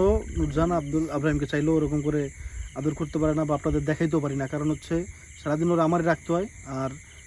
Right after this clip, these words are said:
সারাদিন নূরজাহান কিন্তু আব্দুল্লাহকে রাখে, আমি কিন্তু তেমন ধরি না বলে খালি শু-, যখন অনেক বেশি প্রয়োজন হয় তখন আমি ধরি, আবার যখন অনেক বেশি প্রয়োজন হয় যেটা নূরজাহান পারতেছে না, আমি, আমি পারতেছি না, তখন আবার আব্দুল-, এই আ-, নূর-, আব্দুল্লাহকেও ধরে, আবার আব্রাহিমকে দেখে, হ্যাঁ? ঠিক না বাবা?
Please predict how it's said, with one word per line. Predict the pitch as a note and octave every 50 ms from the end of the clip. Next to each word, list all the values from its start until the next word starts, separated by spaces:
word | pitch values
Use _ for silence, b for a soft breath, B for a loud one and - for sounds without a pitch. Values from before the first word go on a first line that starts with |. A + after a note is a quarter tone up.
| B -
সারাদিন | - D3+ D3 D3+ D#3 E3
নূরজাহান | E3 E3 D#3 C#3+ C#3 D#3+ E3 D#3+
কিন্তু | C#3+ D#3 D3 D3+
আব্দুল্লাহকে | D#3 D3 D3 D#3 D#3+ D#3+ D3 D3+
রাখে, | D3+ D3 C#3 - E3
আমি | D#3+ D3+ D3+ D3+
কিন্তু | C#3+ D3+ C#3+ C#3 C3+
তেমন | C#3 D3 D3 D3 C#3+
ধরি | B2+ C#3+ C#3
না | C#3 D3
বলে | C#3 D3+ C#3+ C#3+
খালি | - D3 D3+ C#3+
শু-, | - E3 D3+ D3
যখন | D#3+ D#3 E3+ E3 E3 D#3+ - B B B B B
অনেক | B D#3+ F3+ E3+
বেশি | E3+ D#3+ - D#3+
প্রয়োজন | E3+ F3 F3 E3+ E3+
হয় | G3
তখন | F#3+ - F3 F3
আমি | E3 E3+
ধরি, | D#3+ D#3 E3 F3 G3+ G#3+ B B B B B B
আবার | - D#3+ E3+ E3
যখন | E3 F3
অনেক | E3+ E3 E3 D#3+
বেশি | E3 - E3+
প্রয়োজন | D#3+ D#3+ E3+ D#3 D#3+ E3
হয় | E3+ F#3+ F#3+
যেটা | E3 D3+ C#3+ D#3
নূরজাহান | D3+ D#3 D#3 D3 E3 D#3
পারতেছে | C#3+ E3 D#3 D3+ E3 D3 - E3
না, | E3 F3+ G#3 B B B B B B B
আমি, | - D3 A3+
আমি | D#4 D#4+ E3
পারতেছি | D#3 E3+ D3+ - D3 D#3+
না, | F#3
তখন | E3 D#3 D3+ D3+
আবার | C#3+ C#3 C#3
আব্দুল-, | C#3 C3 C3 C3 C#3+ C#3 C3+ C#3 D3 D#3
এই | D3+ C#3
আ-, | B2+ C#3 D3+ D3
নূর-, | D#3 D#3+ D3+ D#3+ -
আব্দুল্লাহকেও | - D3+ C#3+ D3+ E3+ E3+ F#3 E3+ G3 F#3+
ধরে, | F3 F3 D#3+
আবার | - E3+ D#3+ D#3+
আব্রাহিমকে | D3 C#3 D3 D#3 C#3+ B2+ C3
দেখে, | A#2 B2+ B2 - - - - - - - - - - - -
হ্যাঁ? | F#3 F3+ D3 - - - - - - - - - - - -
ঠিক | D#3+
না | F3 F#3+
বাবা? | F#3+ G#3 B3